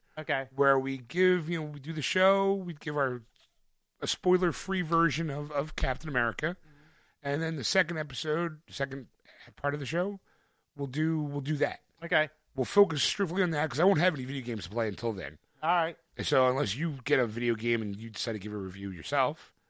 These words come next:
Speaker 1: I doubt it.
Speaker 2: <laughs>
Speaker 1: I'm gonna put it that way. The only thing is now you got me, like, intrigued to play, to buy God of War three on the
Speaker 2: I'm
Speaker 1: P S four
Speaker 2: telling
Speaker 1: to
Speaker 2: ya.
Speaker 1: play,
Speaker 2: You got that itch.
Speaker 1: I've, I got that
Speaker 2: You got
Speaker 1: itch
Speaker 2: that
Speaker 1: now
Speaker 2: itch
Speaker 1: 'cause I'm
Speaker 2: now.
Speaker 1: like, "Oh, I, I need to play a Kratos game again." Like, I, I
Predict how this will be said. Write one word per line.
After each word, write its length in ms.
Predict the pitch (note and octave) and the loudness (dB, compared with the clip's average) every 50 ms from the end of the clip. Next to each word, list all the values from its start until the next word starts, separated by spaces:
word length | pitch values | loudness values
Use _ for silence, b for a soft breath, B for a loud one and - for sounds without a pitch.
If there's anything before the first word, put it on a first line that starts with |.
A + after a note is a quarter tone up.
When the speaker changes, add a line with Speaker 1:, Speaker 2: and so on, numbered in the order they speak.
| _ _ _ _ _ _ - | _ _ _ _ _ _ 0
Speaker 1:
I 540 | D3 D3+ D#3+ E3+ E3 E3+ E3+ E3+ E3+ F3 E3 - _ _ | 2 4 6 6 6 6 6 2 0 -4 -6 -10 _ _
doubt 300 | - D3+ D3 B2+ A#2 A2 | -10 -8 -6 -6 -6 -8
it. 120 | A2 G#2+ - _ _ - | -10 -14 -20 _ _ 2
Speaker 2:
<laughs> 1160 | A#2 - - - - - - - - - A3+ A3 - - - E3 - - F#3+ F3+ - - - | 4 4 4 4 4 6 6 6 10 10 10 10 10 6 2 0 4 6 6 6 6 6 4
Speaker 1:
I'm 220 | D#3 F3 F3 A3 A3+ | 6 8 8 8 8
gonna 140 | A3+ A#3+ A3+ | 6 4 6
put 140 | F#3+ A3+ A3 | 8 8 8
it 60 | G#3 - | 10 10
that 180 | G3+ F3 F3 E3 | 8 8 8 8
way. 120 | D#3 C#3 b b b b b | 4 2 b b b b b
The 80 | F#3 G3+ | 6 8
only 180 | A3 B3 B3 | 8 8 8
thing 220 | A3+ F#3+ A#3 A3 G#3+ | 6 6 4 6 6
is 200 | G#3+ G3+ F#3 E3 | 6 4 4 4
now 200 | F3+ G3+ G3 G3+ | 6 8 8 8
you 180 | G3+ G3 F#3+ | 8 6 6
got 160 | F3+ F#3+ F#3+ F#3+ | 4 4 4 2
me, 140 | F#3+ F#3 | 0 0
like, 260 | F3 F#3 F3+ F3 E3+ F3+ | 2 4 2 2 2 0
intrigued 520 | E3+ D#3+ - - F#3 F3 E3+ E3 D3 - | -4 -6 -6 -2 0 0 0 0 0 -4
to 80 | F3 D3 | -6 -6
play, 360 | - - F3 E3 D#3+ E3 E3 | -4 0 2 2 4 2 2
to 140 | C#3+ D#3 C#3+ | 0 -4 0
buy 320 | B2 D#3+ D#3 D#3 D#3+ D#3 | 2 4 6 6 6 4
God 240 | - D#3+ D3+ D3+ C#3 | 4 4 4 4 4
of 140 | C#3+ C3 - | 0 -4 -6
War 200 | D3 C#3+ D#3 D3 - - | -6 -6 -6 -6 -8 -6
three 220 | F3 E3 E3 D#3+ | -4 -2 0 4
on 60 | D#3 | 8
the 60 | C#3+ | 10
Speaker 2:
I'm 120 | A#2+ A2+ A2 | 10 10 8
Speaker 1:
P 60 | A2 | 6
S 60 | A2 - | 4 6
four 60 | D#3+ | 6
Speaker 2:
telling 240 | F3+ F#3 F3+ E3 D3+ | 6 6 4 2 4
Speaker 1:
to 120 | C3+ A#2+ A2 | 4 4 4
Speaker 2:
ya. 40 | A2+ | 4
Speaker 1:
play, 360 | B2 D#3+ D#3+ D#3+ D#3 D3+ D3+ C#3+ | 2 2 2 2 2 2 0 2
Speaker 2:
You 80 | C#3 | 6
got 140 | C#3+ C#3+ C3+ | 6 6 8
that 180 | C3+ C3 C3+ - | 8 6 6 6
itch. 220 | - D#3+ D3 B2 | 4 6 6 8
Speaker 1:
I've, 180 | D#3+ F3 F#3 F3 | 8 8 6 6
I 120 | F#3+ F3+ | 4 4
got 140 | F3+ F#3 - | 4 4 2
that 120 | F#3 F3 D#3 | 2 0 2
Speaker 2:
You 60 | - | 2
got 80 | - C#3 | 2 4
Speaker 1:
itch 60 | D3 | 6
Speaker 2:
that 60 | C#3+ C#3 | 8 10
Speaker 1:
now 100 | - - | 10 8
Speaker 2:
itch 80 | C#3 | 8
Speaker 1:
'cause 100 | F3+ F3 F#3 | 6 4 4
I'm 120 | F3+ F3+ | 4 6
Speaker 2:
now. 40 | F3+ | 4
Speaker 1:
like, 120 | F3 F3+ - | 2 2 2
"Oh, 160 | - F3+ E3+ D#3+ | -2 2 4 6
I, 320 | D#3 D#3+ E3 - C#3+ D3+ | 6 6 4 4 2 2
I 20 | |
need 140 | D3 D#3+ F3 | 2 2 -2
to 80 | D#3+ D#3+ | -4 -4
play 240 | - - D#3+ D3+ C#3 | -4 -2 -2 -2 -2
a 40 | |
Kratos 400 | B2+ - C#3+ C#3+ C#3+ D3 C#3+ A#2+ | -2 -2 -4 -2 -2 -2 -4 -4
game 220 | - - C#3 C3 C3 | -8 -8 -8 -8 -8
again." 240 | C3+ B2+ C3+ C3 A#2+ | -8 -8 -8 -8 -8
Like, 160 | B2+ C3 - | -10 -8 -6
I, 140 | C#3 C#3+ | -4 -4
I 60 | D3 | -4